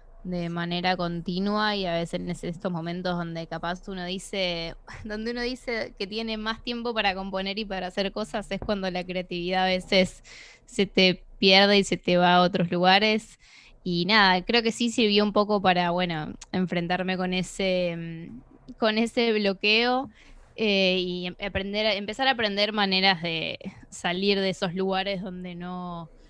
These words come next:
no te, no nos sale nada o no podemos poner en todo lo que nos pasa, en, ni en palabras ni en música. Me parece esto bueno como para, eh, sí, eh, eh, aprender herramientas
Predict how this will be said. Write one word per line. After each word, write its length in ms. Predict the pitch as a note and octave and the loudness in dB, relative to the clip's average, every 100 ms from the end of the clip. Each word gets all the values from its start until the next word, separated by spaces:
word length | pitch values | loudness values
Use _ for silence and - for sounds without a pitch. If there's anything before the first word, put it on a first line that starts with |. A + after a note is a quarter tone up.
| _ - | _ -14
no 140 | G3+ F#3+ | -10 -10
te, 160 | G3 | -10
no 180 | F#3+ G3 | -8 -8
nos 160 | G3 - | -8 -10
sale 320 | G3 F#3+ F#3 | -10 -8 -8
nada 440 | G3 G#3 G#3 F#3+ | -6 -4 -2 -4
o 60 | F3 | -6
no 140 | F3+ F3 | -8 -6
podemos 380 | F3+ F#3 F3+ | -6 -4 -8
poner 420 | - F3+ F3+ F3+ F3 | -6 -4 -2 -4 -4
en 460 | F3 E3+ E3 - _ | -8 -12 -14 -18 _
todo 160 | F#3 F3+ | -8 -8
lo 100 | F3 | -8
que 80 | |
nos 140 | E3 D#3+ | -10 -12
pasa, 640 | - F3 F3 F#3 F3+ F3 _ | -8 -8 -6 -6 -6 -8 _
en, 300 | F3+ E3+ E3+ | -14 -12 -12
ni 120 | F3+ F3 | -12 -12
en 100 | E3 | -10
palabras 480 | F3 F3 F#3 F#3 F3+ | -8 -4 -4 -4 -6
ni 120 | E3+ | -10
en 60 | E3+ | -10
música. 640 | F3 F#3 - G#3+ G3+ G3 | -10 -12 -12 -8 -6 -6
Me 160 | F3+ E3+ | -6 -8
parece 240 | E3+ F3 | -8 -10
esto 260 | F3+ - F3+ | -14 -10 -8
bueno 280 | F3+ F#3 F#3 | -6 -6 -8
como 220 | F3 E3 | -12 -12
para, 540 | E3+ E3 E3+ D#3+ D#3 - - - - - - - - | -12 -12 -12 -12 -12 -14 -20 -20 -20 -20 -20 -20 -10
eh, 720 | G3 F#3 F3 E3+ E3+ E3 F3 - _ _ | -4 -2 -2 -2 -4 -6 -10 -14 _ _
sí, 440 | - A#3+ G3+ F3+ | -4 -2 0 0
eh, 140 | B2 - | -2 -2
eh, 200 | G3 F#3 - - - - | -2 -2 -6 -20 -10 -2
aprender 600 | G3 F#3+ G3+ G#3+ B3 C4 | -2 -2 -4 0 2 4
herramientas 880 | B3 - F#3 G3 G#3 A3+ A3+ A3+ | 2 2 2 2 0 -2 -4 -6